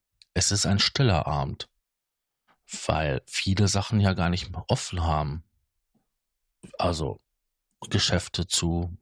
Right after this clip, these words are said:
Kioske zu. Vielleicht hat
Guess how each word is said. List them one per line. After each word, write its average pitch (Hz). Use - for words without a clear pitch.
Kioske 87
zu. 87
Vielleicht 85
hat -